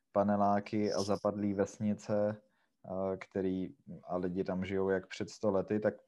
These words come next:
to tam asi najdeš. Ale možná, že v nějakých, eh, jako oblast-, no, myslím,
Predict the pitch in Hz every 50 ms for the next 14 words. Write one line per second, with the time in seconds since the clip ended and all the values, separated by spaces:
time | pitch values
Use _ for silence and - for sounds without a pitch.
0 | _ _ - 95 - 98 95 92 80 85 - - - 101 85 87 90 90 101 101
1 | 113 127 - - - _ _ _ _ _ _ _ _ _ _ _ _ - 107 92
2 | 95 98 98 98 101 101 101 101 101 - - _ _ _ _ _ _ _ _ _
3 | _ _ 110 107 104 101 110 107 101 104 104 110 98 104 101 101 98 98 98 -
4 | 110 104 101 101 101 - - - - 107 98 98 98 101 101 101 - - - _
5 | _ _ _ _ _ _ _ _ _ _ _ _ _ _ _ _ _ _ _ _
6 | _ _ _ _ _ _ _ _ _ _ _ - - - - _ _ - 95 92
7 | - 107 104 98 - - - 104 98 110 110 107 110 - - 123 113 - - -
8 | - - - _ - 131 143 147 - - - - _ _ _ _ - 131 123 131
9 | - 139 135 135 127 113 -